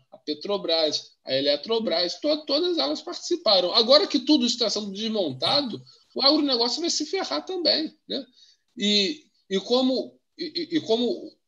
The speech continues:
o agronegócio vive da exportação de, de, de produtos que são relativamente fáceis de, de produzir, porque soja, é, qualquer país pode produzir soja. O Uruguai tá produzindo soja, a Argentina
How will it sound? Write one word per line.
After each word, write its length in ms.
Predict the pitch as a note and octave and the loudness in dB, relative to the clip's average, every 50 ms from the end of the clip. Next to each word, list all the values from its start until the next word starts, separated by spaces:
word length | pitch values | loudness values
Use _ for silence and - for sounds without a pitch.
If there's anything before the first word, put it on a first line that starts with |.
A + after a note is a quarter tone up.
| _ - | _ 0
o 60 | D#3+ | 2
agronegócio 880 | E3 F3 F3 F3 F3+ F3+ F3+ F3 D#3+ C#3+ D#3 D#3+ D#3+ D#3 - - D#3 C#3 | 2 4 4 2 0 0 2 0 2 2 4 2 2 2 0 -4 -4 -4
vive 440 | D3 E3+ F3+ E3+ E3+ D#3+ D3+ C3+ - D3+ | -2 -2 -2 -4 -4 -8 -12 -16 -8 -2
da 140 | D#3 D#3+ | 0 0
exportação 840 | D#3+ - - - E3+ D3+ - F#3 D#3+ D3+ - - - D3+ D3 C#3+ C#3 | 0 0 -2 -4 -6 -6 -4 -2 -2 -2 -2 -2 -2 -2 -2 0 -2
de, 360 | C3+ C3+ C3+ C#3 C3+ C3 B2 | -2 -2 0 0 0 0 0
de, 340 | A#2+ A2+ G#2 G2 - - - - - - - _ | -2 -4 -10 -14 -14 -18 -20 -20 -20 -20 -20 _
de 140 | - B2+ C#3+ - - | -6 -4 -4 -2 0
produtos 540 | F3 E3+ D3 C3 C3 D3+ E3 - - - - | 2 2 2 4 4 4 4 2 0 -6 -6
que 120 | - F#3 | -4 -4
são 240 | D#3+ - F#3+ F#3 F3 | -2 0 0 0 2
relativamente 1200 | E3 F3+ F3+ F3 E3 - - D#3 D#3+ D#3 D3 C3+ C3 C#3 D3 D3+ D3+ C#3+ - - - C#3 B2+ B2+ - - - - _ - - | 2 2 2 2 0 0 -4 -2 0 0 0 2 0 -2 -2 -2 -2 -2 -2 -2 -2 -4 -6 -8 -12 -18 -20 -20 _ -6 -2
fáceis 560 | G3 G#3+ B3 C4+ - - - D3+ C3 - - | 0 0 0 0 -2 -2 -2 -2 -2 -2 -4
de, 240 | - - A2+ A2+ - _ | -6 -6 -10 -18 -18 _
de 160 | B2+ B2+ C3+ B2+ | -8 -6 -6 -6
produzir, 640 | - D#3+ D#3+ D3+ D3 D3 C#3+ C#3 C#3+ G3 C4 C4 - | -4 -6 -4 -2 -2 -2 -2 -2 -4 -6 -8 -8 -6
porque 420 | C#4 A#3+ A3 - - D4 B3+ B3 B3 | -6 -8 -6 -6 -4 -2 -2 0 0
soja, 680 | A#3+ - - A3 G#3+ A3 A#3+ C4 C#4 D#4 C#4 C#4 F4+ G4 G4+ G4+ G4+ F#4+ F#4 - _ _ - | 0 -2 -2 -2 0 0 0 2 0 0 0 0 -2 -2 -4 -6 -6 -8 -12 -14 _ _ -2
é, 460 | A3 A3 A3 A3 A3 G#3+ G#3 F3+ - - - - _ | 0 2 4 4 4 4 4 2 2 -4 -12 -20 _
qualquer 380 | _ - A#3 A3+ - D4+ - - | _ -4 -2 0 2 0 0 2
país 240 | G4+ E4 D4 D#4 - | 0 2 2 2 0
pode 300 | - - A3+ A3 A3 A3 | 0 -2 -6 -6 -6 -6
produzir 440 | G#3+ G3 F#3 E3+ E3+ E3 E3 D#3 | -4 -4 -4 -6 -6 -4 -2 -2
soja. 380 | C3+ - - B2+ A#2 A#2+ A#2+ C3+ | -2 -2 -2 -2 -2 -2 -2 -2
O 60 | D#3+ | -4
Uruguai 360 | F#3 G#3 G#3+ G3+ G3+ A3 B3 | -4 -4 -4 -4 -2 -2 -2
tá 120 | B3 - A3 | -2 -4 -6
produzindo 360 | G#3+ G3 E3+ D3+ C#3+ C#3+ C#3 | -4 -4 -6 -4 -4 -6 -6
soja, 300 | C#3 - - F#3 F#3 F#3 | -6 -6 -4 -4 -4 -4
a 60 | E3+ | -4
Argentina 520 | D#3+ D3+ D#3+ E3 D#3 - - G3+ G#3 G3 | -4 -4 -4 -4 -6 -6 -6 -6 -8 -8